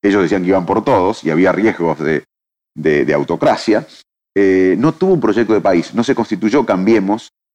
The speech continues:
eh, con una idea de país. Se constituyó como una alianza electoral en el dos mil quince para ganarle al kirchnerismo.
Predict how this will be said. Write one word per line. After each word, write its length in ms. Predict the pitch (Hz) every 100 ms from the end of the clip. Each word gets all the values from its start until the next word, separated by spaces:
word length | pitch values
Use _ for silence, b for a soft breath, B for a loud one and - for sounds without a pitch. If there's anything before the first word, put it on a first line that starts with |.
| _ _ _ _
eh, 420 | 95 90 90 87 80 _ _ _ -
con 120 | 101
una 80 | 117
idea 240 | 110 123
de 80 | 107
país. 320 | 85 95 82
Se 100 | -
constituyó 540 | 110 117 120 147 147 175
como 160 | 131
una 120 | 131 120
alianza 440 | 143 175 180 170
electoral 460 | 156 151 170 156 143
en 60 |
el 60 | 101
dos 100 | 104
mil 160 | 135
quince 360 | 135 143 139 147
para 240 | - 98
ganarle 400 | 95 98 120 117
al 100 | 104
kirchnerismo. 380 | 87 95 85 85